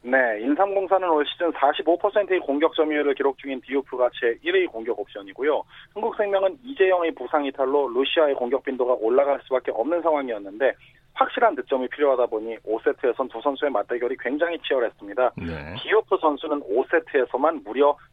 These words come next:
Speaker 1: 십사 득점을 기록하면서 칠 득점을 기록한 루시아의 판정승을 거뒀고 그러면서 팀도 승리를 거둘 수가 있었습니다.
Speaker 2: 네, 디우프 선수가 오늘 그야말로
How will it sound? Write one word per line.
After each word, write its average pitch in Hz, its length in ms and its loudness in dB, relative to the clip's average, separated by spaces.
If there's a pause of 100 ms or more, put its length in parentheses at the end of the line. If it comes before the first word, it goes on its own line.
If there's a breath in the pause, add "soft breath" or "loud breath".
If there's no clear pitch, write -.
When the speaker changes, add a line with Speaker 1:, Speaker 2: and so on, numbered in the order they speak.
(120)
Speaker 1:
십사 - 480 0
득점을 156 340 0
기록하면서 110 680 -4 (280 loud breath)
칠 190 100 2
득점을 147 380 0
기록한 120 320 -2
루시아의 110 420 -6
판정승을 147 540 -2
거뒀고 110 440 0 (200 loud breath)
그러면서 113 500 0 (100)
팀도 185 320 -2
승리를 135 260 -4
거둘 107 280 -2
수가 113 240 -6 (140)
있었습니다. - 600 -6
Speaker 2:
네, 76 320 -8
디우프 123 300 -4
선수가 135 300 0
오늘 160 120 0
그야말로 147 420 0